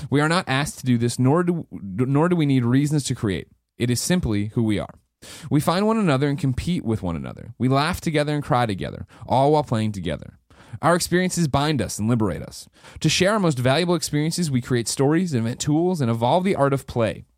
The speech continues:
Play has been our ally since the dawn of civilization.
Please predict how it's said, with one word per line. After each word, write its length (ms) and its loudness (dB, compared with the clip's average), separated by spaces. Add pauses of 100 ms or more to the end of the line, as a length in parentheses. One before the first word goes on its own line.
(320)
Play 440 2
has 100 0
been 140 0
our 100 2
ally 400 2
since 220 -4
the 80 -2
dawn 280 0
of 80 -4
civilization. 720 -2